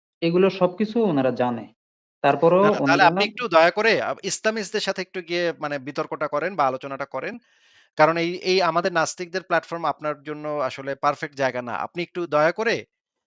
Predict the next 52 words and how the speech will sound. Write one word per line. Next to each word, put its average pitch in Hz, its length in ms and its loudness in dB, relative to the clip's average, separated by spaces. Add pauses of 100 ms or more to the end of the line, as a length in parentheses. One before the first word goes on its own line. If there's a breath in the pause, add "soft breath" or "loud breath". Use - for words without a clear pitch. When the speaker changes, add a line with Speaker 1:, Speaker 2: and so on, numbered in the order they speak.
(120)
Speaker 2:
আলেমদেরকে 214 540 4
গিয়ে 214 140 2
বুঝান 170 400 0
যে 156 240 -6
মুরতাদদেরকে 165 840 -4
Speaker 1:
না, 240 140 -2
Speaker 2:
হত্যা 147 240 -6
Speaker 1:
না। - 20 -10
Speaker 2:
করা 143 200 -6
যাবে 139 260 -2
না। 247 200 -2 (280)
মুরতাদদেরকে 151 500 -6
Speaker 1:
না, 127 60 -2
Speaker 2:
হত্যা 147 220 6
Speaker 1:
না, 139 80 2
Speaker 2:
করার 151 180 2
Speaker 1:
এটা, 208 140 4
Speaker 2:
কা- 202 100 4
Speaker 1:
এটা, 208 200 6
এটা 214 440 6 (200)
শুধু 196 280 6
নবীর 190 480 6
যুগে 196 340 8
ওই 196 280 8
Speaker 2:
আ, - 60 -2
Speaker 1:
স- - 60 -2
Speaker 2:
ভ-, 185 220 4
ভাই, 170 200 2 (120)
কথার 175 240 2
মাঝখানে 170 360 -4
কথা 147 140 -4
বলেন 127 220 -8
না। 104 240 -14
সে - 160 -2
এই 196 140 0
যেই 190 200 2
বুঝটা 190 340 0
আমাকে 170 300 2
আপনি 185 240 0
বুঝাইবেন? 185 560 0 (440)
আমি 139 220 -6
তো 185 80 2
আপনাকে 170 300 2
বলেই 175 240 0
দিচ্ছি 143 360 -12
যে 123 180 -14
যেই 139 160 -8
বুঝটা 151 300 -12
সাড়ে 151 220 -4
চোদ্দশো 165 340 -8
বছর 156 220 -8
ধইরা 170 320 -2